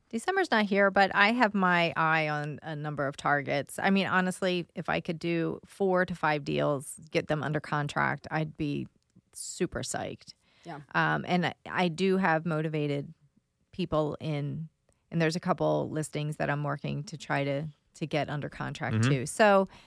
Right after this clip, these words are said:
Speaker 1: that's my goal. And if I can position myself that way, I'll be off to a, a great start for January.
Speaker 2: Right. I mean, what's nice for, like, the listing side, it can be, like, we don't need, if you wanna wait to actually list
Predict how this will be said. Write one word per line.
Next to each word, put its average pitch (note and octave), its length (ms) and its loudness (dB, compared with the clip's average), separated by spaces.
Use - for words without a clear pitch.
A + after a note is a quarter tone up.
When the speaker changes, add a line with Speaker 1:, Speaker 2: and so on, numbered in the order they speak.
Speaker 1:
that's G#3 280 2
my B3 140 2
goal. F3+ 440 2
And E3 280 -2
if F#3 160 -2
I G3 100 4
can G3+ 260 0
position F#3+ 460 -4
myself F3+ 440 0
that D3 200 2
way, G3+ 300 -2
I'll E3 340 -4
be E3 120 -2
off D#3+ 200 0
to D#3 180 -4
a, C#3 120 -6
a E3 60 -10
great D3+ 280 -6
start - 260 -4
for - 80 -12
January. A#2 600 -8
Speaker 2:
Right. F3+ 200 0
I A3 60 -2
mean, A#3 160 0
what's A3+ 180 -2
nice A#3 220 0
for, A#3 120 -2
like, G3+ 180 2
the G3 80 0
listing G#3 380 -2
side, D3 420 -4
it F3+ 200 -2
can F3+ 160 -4
be, E3+ 280 0
like, D#3+ 260 0
we A3 100 -4
don't A#3 200 2
need, G3+ 300 -2
if F#3 120 -6
you G3+ 80 -6
wanna A3+ 160 4
wait F3 320 0
to F3+ 160 0
actually E3+ 380 0
list D#3 580 0